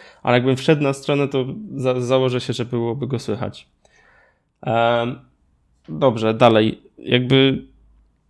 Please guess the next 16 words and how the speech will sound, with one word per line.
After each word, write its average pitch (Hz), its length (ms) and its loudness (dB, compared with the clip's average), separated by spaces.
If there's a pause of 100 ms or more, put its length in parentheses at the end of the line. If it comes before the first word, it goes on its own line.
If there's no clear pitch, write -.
(320)
są 147 420 0
sporo 151 400 4
di-, 139 220 2
diod 135 300 0
on 123 100 0
ma 117 160 0
na 117 320 2
tym, - 260 0
na 113 120 4
przednim 117 300 4
panelu. 120 460 4 (1040)
Chyba, 123 680 -2 (260)
no, 127 160 2
cztery 131 360 4
od 123 160 2
dysków. 175 640 -2